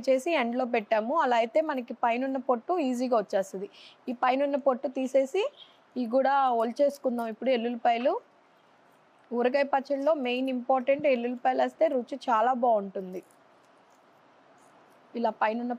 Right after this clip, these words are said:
పొట్టు తీసేసి ఒలిచేసుకోవాలి. మామిడికాయ ముక్కలన్నీ రెడీ అయిపోయినాయండి. అలాగే ఎల్లుల్లిపాయలు కూడా ఒలిచి పెట్టేసుకున్నాం. ఇప్పుడు మామిడికాయ పచ్చడి మనం కలిపేసుకుందాం. దానికోసం ఇలా ఒక వెడల్పాటిది ఇలా ఒక డిప్ప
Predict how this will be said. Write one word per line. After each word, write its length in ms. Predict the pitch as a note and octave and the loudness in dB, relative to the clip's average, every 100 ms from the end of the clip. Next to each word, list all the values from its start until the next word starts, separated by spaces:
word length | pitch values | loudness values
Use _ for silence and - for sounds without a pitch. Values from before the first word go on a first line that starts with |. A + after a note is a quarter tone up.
| A#3+ | -4
పొట్టు 200 | A3 A#3 | -6 -8
తీసేసి 400 | B3 A#3 A#3+ A#3+ E4+ C4+ | -10 -6 -6 -4 -2 0
ఒలిచేసుకోవాలి. 680 | G#3+ A#3 - - F#3 F3 - - - _ - | -2 -6 -6 -4 -2 -4 -12 -20 -20 _ -2
మామిడికాయ 340 | B3+ D4 F4 E4+ | 0 2 0 0
ముక్కలన్నీ 360 | D#4 E4 D#4+ E4+ | 0 0 2 0
రెడీ 160 | C#4+ C#4+ | 0 0
అయిపోయినాయండి. 600 | D#4 D4+ D4 C#4+ C#4+ C#4 F4+ D#4+ | -2 0 -2 -2 -4 -2 0 2
అలాగే 300 | B3 C4 D#4+ | 0 0 0
ఎల్లుల్లిపాయలు 420 | B3+ C4 C4+ C#4+ C4+ | 2 -2 -2 -2 0
కూడా 120 | C#4 D4 | 0 0
ఒలిచి 200 | B3+ B3 C4+ | -2 -4 -4
పెట్టేసుకున్నాం. 580 | A#3 B3+ C4 C4 B3+ F4+ | 0 -2 0 0 2 0
ఇప్పుడు 200 | C#4 C4+ A#3+ | 2 0 0
మామిడికాయ 360 | A3+ A#3+ D4 C4+ | -4 -2 -2 0
పచ్చడి 300 | C4+ D4+ D#4+ G4+ D#4 | -4 -2 -6 -6 -4
మనం 180 | C4+ D4 | -4 0
కలిపేసుకుందాం. 680 | D4 C4 - C#4 - C4 D4+ D#4 | 0 0 0 0 0 0 0 0
దానికోసం 460 | C4 B3 B3 B3 D4+ | -2 0 -2 0 -4
ఇలా 120 | C#4 C4 B3+ | 0 0 0
ఒక 120 | A#3 A#3 | 0 0
వెడల్పాటిది 680 | A3 A3+ B3+ C4+ C4 B3 A#3 B3 A#3+ C4 - - - | 2 -2 0 -2 -2 -6 -6 -6 -6 -12 -18 -20 -2
ఇలా 120 | A#3+ A#3 | -2 0
ఒక 80 | A3 | -2
డిప్ప 160 | A3+ | 0